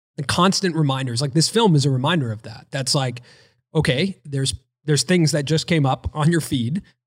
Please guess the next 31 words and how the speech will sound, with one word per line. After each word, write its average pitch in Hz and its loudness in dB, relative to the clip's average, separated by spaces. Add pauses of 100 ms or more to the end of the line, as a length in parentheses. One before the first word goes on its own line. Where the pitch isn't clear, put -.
(240)
Um, 123 -4
now 185 2 (340)
evaluate 156 2
them 175 -4 (140)
and 165 2
then 170 0
also 151 2 (120)
get 143 0
other 143 -2
perspectives 170 0
and 160 0
then 160 -2
also 139 0
go 139 -2
learn 131 -6
about 120 -10
something 135 -4
else. 170 0 (460)
That's 165 0
a 165 4
tall 147 -2
task 120 -4
to 110 -6
ask 117 -6
people 175 -2
because 151 0
now 151 2
we 143 0
take 156 -2
whatever 143 -4
happens 135 -4